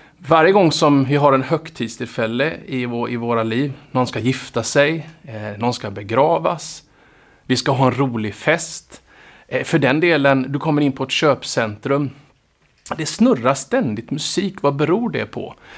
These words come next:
Ja, men jag tror det beror på att Gud har skapat musiken som en sån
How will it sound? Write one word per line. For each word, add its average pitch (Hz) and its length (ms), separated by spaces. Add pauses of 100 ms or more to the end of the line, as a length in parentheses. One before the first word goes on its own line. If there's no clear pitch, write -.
(220)
Ja, - 80
men 202 100
jag 247 120
tror 208 100
det 170 100
beror 143 260
på 131 260
att 117 180
Gud 170 180
har 185 80
skapat 160 520
musiken 123 380
som 131 180
en 123 100
sån 120 380